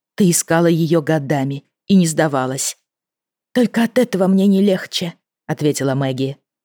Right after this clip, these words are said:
"Это ничего не меняет. Это не меняет меня.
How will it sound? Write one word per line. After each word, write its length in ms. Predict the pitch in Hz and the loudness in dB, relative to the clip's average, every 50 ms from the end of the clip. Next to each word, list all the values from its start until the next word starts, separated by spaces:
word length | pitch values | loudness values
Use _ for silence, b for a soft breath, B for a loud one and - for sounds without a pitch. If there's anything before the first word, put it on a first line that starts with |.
| _ _ _ _ - | _ _ _ _ -4
"Это 220 | 220 208 - 156 | -4 -2 0 -2
ничего 420 | 165 170 165 - - 190 175 196 190 | -2 -2 -2 0 -2 0 2 2 2
не 120 | 196 185 | 2 2
меняет. 580 | 185 180 175 180 180 180 175 165 - - - _ _ _ _ _ _ _ _ _ _ _ - | 2 0 0 -2 -2 -2 -4 -6 -8 -10 -16 _ _ _ _ _ _ _ _ _ _ _ -6
Это 220 | - 214 - - 196 | -4 -4 0 2 4
не 120 | 196 208 | 4 6
меняет 520 | 202 208 208 214 220 190 170 165 160 - | 6 6 4 4 4 2 0 -2 -2 -2
меня. 400 | - 180 175 170 170 165 165 160 | -2 0 0 0 0 -2 -4 -6